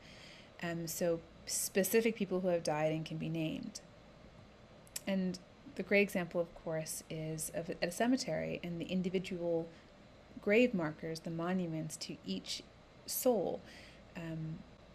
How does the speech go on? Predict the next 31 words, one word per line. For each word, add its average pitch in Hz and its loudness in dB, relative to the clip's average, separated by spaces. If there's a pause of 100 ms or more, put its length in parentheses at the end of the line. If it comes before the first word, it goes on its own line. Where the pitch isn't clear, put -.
laid 165 4
to - -4
rest 165 0
there. - -8
And 180 -4
so 180 4 (380)
this 247 6
is 196 2
the 185 -4
cemetery 175 0
at 165 -4
Trinity 180 0 (160)
Episcopal 196 0
Church 175 -2
on 170 -4
Wall 175 0
Street, - -6 (500)
and 190 0 (320)
really 294 4 (140)
just - 2
steps - 0
from 185 0
this 175 -4
teeming, 214 2 (500)
vibrant 196 4
street - -2
full 220 0
of 190 -4
life 190 0 (380)
and, 165 -4 (120)
um, 160 -8